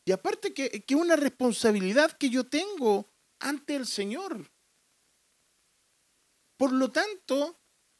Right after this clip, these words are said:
Pablo dice, "Obedezcan. Obedezcan. Y sométanse a ellos". ¿Por qué? Porque ellos velan por ustedes. Aquí, aquí el, el hermano Alberto dice,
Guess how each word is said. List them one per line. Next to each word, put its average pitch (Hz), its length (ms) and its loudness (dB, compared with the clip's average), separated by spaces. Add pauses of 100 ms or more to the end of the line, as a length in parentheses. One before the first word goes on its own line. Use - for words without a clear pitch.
(880)
Pablo 381 420 4
dice, 359 520 -2
"Obedezcan. 302 840 2 (2250)
Obedezcan. 330 840 2 (1400)
Y 277 100 6
sométanse 370 720 4
a 302 80 6
ellos". 165 340 4 (880)
¿Por 285 200 4
qué? 381 160 4
Porque 330 500 -2
ellos 381 400 2
velan 349 400 0
por 277 180 -4
ustedes. 165 500 -2 (600)
Aquí, 196 340 -2
aquí 240 280 4
el, 320 120 4
el 240 220 4
hermano 285 300 4
Alberto 285 400 2
dice, 311 360 0